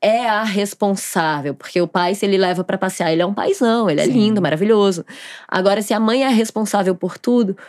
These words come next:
Speaker 1: como que você consegue trabalhar? Como que você consegue estar nos espaços, e ainda mais as crianças não sendo bem-vindas?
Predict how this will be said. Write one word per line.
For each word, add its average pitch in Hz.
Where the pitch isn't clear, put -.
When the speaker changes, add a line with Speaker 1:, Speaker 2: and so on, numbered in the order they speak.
Speaker 1:
como 269
que 285
você 247
consegue 202
trabalhar? 180
Como 254
que 262
você 233
consegue 214
estar 214
nos 202
espaços, 185
e 190
ainda 196
mais 190
as 196
crianças 196
não 190
sendo 185
bem-vindas? 170